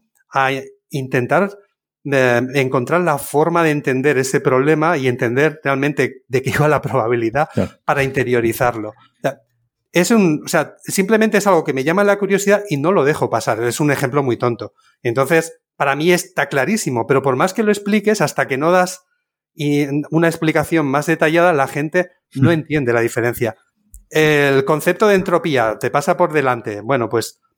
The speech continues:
Speaker 1: de golpe, ah, profundiza un poco más. Em,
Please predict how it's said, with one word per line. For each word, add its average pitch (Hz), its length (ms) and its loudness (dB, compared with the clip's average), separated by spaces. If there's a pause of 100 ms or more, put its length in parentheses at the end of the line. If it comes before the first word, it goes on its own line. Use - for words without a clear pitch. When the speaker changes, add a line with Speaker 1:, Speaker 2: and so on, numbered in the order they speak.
(180)
Speaker 1:
de 117 140 -4
golpe, 147 380 0 (480)
ah, 120 340 -2
profundiza 123 480 -4
un 190 80 0
poco 120 240 -4
más. 123 240 -4 (380)
Em, 123 420 -2